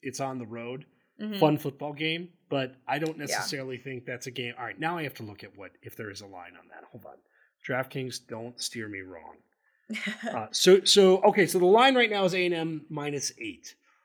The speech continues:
Speaker 1: If you had to make a bet on that game, are you leaning A and M?
Speaker 2: Yeah.
Speaker 1: It's a big, it's a big number.
Speaker 2: Well, yeah, it's more than one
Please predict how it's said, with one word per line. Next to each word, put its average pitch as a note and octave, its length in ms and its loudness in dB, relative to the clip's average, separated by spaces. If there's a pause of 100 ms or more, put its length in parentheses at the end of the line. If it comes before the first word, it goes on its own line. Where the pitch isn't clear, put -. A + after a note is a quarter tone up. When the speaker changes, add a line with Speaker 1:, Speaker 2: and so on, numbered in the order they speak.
(500)
Speaker 1:
If D#3 160 -4
you F#3 80 2
had F3+ 120 2
to F#3 60 -2
make F3 180 -2
a E3 40 -4
bet D3 160 -2
on D3 120 -6
that C#3+ 180 -8
game, D3+ 200 -6
are C#3 60 -4
you C3 180 -4
leaning C#3 320 -6
A B2 180 -10
and G#2 80 -12
M? D2 180 -18 (280)
Speaker 2:
Yeah. F#3 260 -4 (200)
Speaker 1:
It's - 100 -14
a C4+ 40 -12
big, C#4+ 200 -6 (100)
it's - 120 -12
a C#4 60 -6
big C#4+ 160 -4
number. A#3 420 -4 (920)
Speaker 2:
Well, F3+ 280 -6
yeah, E3 240 -6
it's - 160 -16
more E3+ 120 -14
than D#3+ 140 -20
one D#3 360 -20